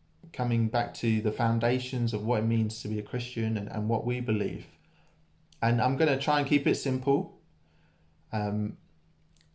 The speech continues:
I'm gonna read a passage. I'm gonna talk a bit about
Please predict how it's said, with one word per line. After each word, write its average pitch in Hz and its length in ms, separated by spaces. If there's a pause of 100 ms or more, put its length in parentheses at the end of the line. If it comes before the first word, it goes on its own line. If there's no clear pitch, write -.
(220)
I'm 117 120
gonna 127 160
read 127 180
a 117 40
passage. 120 840 (160)
I'm 110 160
gonna 107 140
talk 123 220
a 123 40
bit 127 200
about 113 420